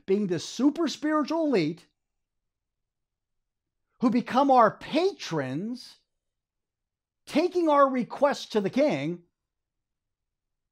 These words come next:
everything about how they define saints and everything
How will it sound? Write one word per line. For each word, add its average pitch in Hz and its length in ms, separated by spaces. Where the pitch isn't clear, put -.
everything 320 560
about 254 460
how 185 220
they 156 140
define 247 600
saints 339 600
and 214 260
everything 285 800